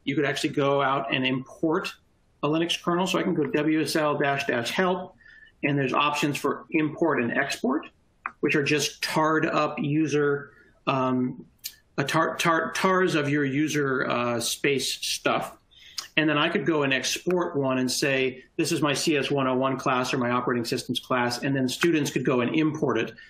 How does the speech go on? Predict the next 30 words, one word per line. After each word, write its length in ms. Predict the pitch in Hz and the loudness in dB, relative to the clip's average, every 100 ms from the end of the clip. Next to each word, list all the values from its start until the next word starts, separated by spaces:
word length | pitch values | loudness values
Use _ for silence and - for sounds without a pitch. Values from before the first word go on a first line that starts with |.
| _ - | _ 0
and 120 | 139 | 2
be 120 | 135 | 2
all 160 | 127 123 | 2 0
set 240 | - 131 | -2 -2
to 60 | 127 | -2
go. 340 | 123 113 - - _ _ _ - - | -2 -4 -6 -14 _ _ _ -14 -8
So 160 | - 180 | -2 0
there's 180 | 160 143 | 0 0
a 40 | |
lot 520 | 123 131 147 151 156 | 0 0 2 2 2
of 80 | 143 | 0
flexibility 540 | 139 131 - 117 - | -2 -2 -2 -2 -2
there. 240 | - - - - - - | -2 -4 -10 -16 -6 -4
And 80 | |
if 120 | 143 147 | -2 0
you 80 | |
wanna 280 | 143 143 143 | 0 0 0
go 180 | 143 131 | 0 0
and 100 | 123 | 0
hack 240 | 127 123 | -2 -2
it 120 | 131 127 | -2 -2
and, 160 | 120 - | -4 -2
you 80 | 127 | -2
know, 80 | |
mess 260 | 120 123 - | 0 -2 -2
up, 160 | 135 - 139 - | -4 -4 -6 -2
mess 200 | 135 123 | -4 0
it 80 | 135 | 0
up 100 | 123 | 0
and 180 | 110 | -2